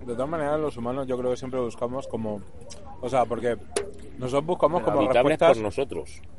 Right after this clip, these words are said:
Speaker 1: Pero tú, ¿por qué quieres conocer una civilización que sea más avanzada? Porque dé, de alguna manera, sentido a tu existencia. Es decir, porque nosotros como humanos nos hemos creado como una necesidad mística de saber nuestro origen o,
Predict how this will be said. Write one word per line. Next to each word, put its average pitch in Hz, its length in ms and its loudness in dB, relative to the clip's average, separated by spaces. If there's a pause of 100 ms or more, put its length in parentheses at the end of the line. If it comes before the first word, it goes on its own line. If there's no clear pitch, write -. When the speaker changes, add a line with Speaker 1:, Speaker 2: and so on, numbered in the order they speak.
(1080)
Speaker 1:
Pero 143 140 4
tú, 156 100 4
¿por 175 120 4
qué 170 120 0
quieres 151 240 0
conocer 143 320 0
una 139 180 0
civilización 131 560 -2
que 127 80 -4
sea 127 140 -4
más 123 180 -4
avanzada? 107 560 -2 (400)
Porque 120 240 -2
dé, 135 300 2 (200)
de 127 140 -2
alguna 139 260 2
manera, 143 280 0
sentido 131 340 0
a - 20 2
tu 143 80 0
existencia. 127 540 -4
Es 113 60 -6
decir, 120 320 0 (320)
porque 110 180 -4
nosotros 143 400 0
como 147 180 2
humanos 156 360 2
nos 127 180 -4
hemos 139 160 -2
creado 135 340 4
como 110 200 -4
una 135 160 -2
necesidad 135 580 2 (300)
mística 156 560 0 (200)
de 131 120 -2
saber 123 240 0
nuestro 147 320 2
origen 123 440 0
o, 127 120 4